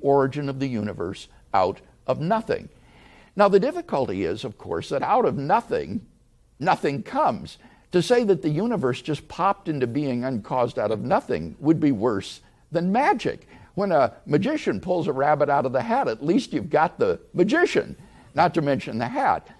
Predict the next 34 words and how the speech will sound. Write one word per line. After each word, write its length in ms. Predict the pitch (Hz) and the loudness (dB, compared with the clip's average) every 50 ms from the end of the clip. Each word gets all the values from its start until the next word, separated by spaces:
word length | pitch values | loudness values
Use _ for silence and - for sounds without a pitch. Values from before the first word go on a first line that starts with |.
| _ _ - - _ | _ _ -20 -8 _
But 120 | - 214 | 2 4
on 180 | 208 196 190 190 | 4 4 4 4
atheism, 640 | 208 262 320 320 - 311 185 113 82 - - 127 143 | 2 2 2 0 -2 -2 -2 -2 -2 -4 -4 -4 -4
you 120 | 185 196 214 | -4 -2 -2
have 240 | 202 147 143 - | -2 -2 -4 -4
to 80 | - 208 | -6 -8
say 240 | - - 160 98 92 | -4 -2 -2 -2 0
that 200 | 92 147 135 - | 0 -2 -2 -2
the 80 | 143 | -4
universe 640 | 135 127 165 233 269 262 185 107 95 80 85 87 - - - - - - - _ | -4 -2 -2 -2 -2 -2 -2 0 0 0 0 -2 -6 -10 -20 -20 -20 -20 -16 _
just 200 | - 151 139 - | -6 -6 -6 -6
popped 440 | - - - 151 180 190 - - 208 | -10 -6 -2 0 0 0 0 -2 -4
into 180 | 208 208 190 196 | -4 -2 -2 -2
being 400 | 156 117 110 110 92 98 120 - - | -2 -2 -2 -2 -2 -4 -6 -4 -2
uncaused 640 | 170 180 214 220 208 - - 139 120 110 117 117 - | -2 0 0 -2 -4 -6 -4 -2 0 0 0 -2 -2
out 140 | 127 113 107 | -2 -2 -2
of 80 | 107 113 | -2 0
absolutely 640 | 113 120 127 113 - - 120 113 107 101 98 104 104 | -2 -2 -2 -4 -6 -6 -4 -4 -4 -4 -4 -4 -4
nothing, 460 | 110 117 143 151 - - - 69 73 | -2 0 0 0 0 -2 -4 -4 -4
which 200 | 98 135 123 - | -4 -4 -4 -4
is 80 | 139 127 | -6 -6
surely 460 | - - - 127 113 110 107 107 95 | -6 -2 0 0 2 2 2 0 0
absurd. 600 | 92 90 - - - 147 123 110 78 65 65 - - - - - - - - - - | -2 -4 -6 -6 -2 0 2 2 2 0 -4 -8 -16 -20 -20 -20 -20 -20 -20 -20 0
So 180 | - 214 214 190 | 4 6 6 6
that 120 | 185 180 | 6 4
it 140 | 175 160 - | 2 0 -2
seems 380 | - 233 247 262 240 220 - | -2 -2 -2 0 -2 -4 -2
to 100 | - 196 | -2 -2
me 160 | 175 151 139 131 | 0 0 -2 -2
far 320 | - - 170 156 156 160 | -2 -4 -2 -2 -2 0
more 200 | 151 131 123 117 | 2 2 2 2
rational 800 | 113 113 113 120 151 175 190 - - 135 98 71 69 69 - - - - - - - | 2 2 2 2 2 0 0 -2 -2 -4 -2 -2 -4 -4 -6 -8 -14 -20 -20 -4 0
to 120 | 185 170 | 0 0
say 460 | 156 - - 98 82 76 73 82 85 | 0 2 2 2 2 2 2 0 -4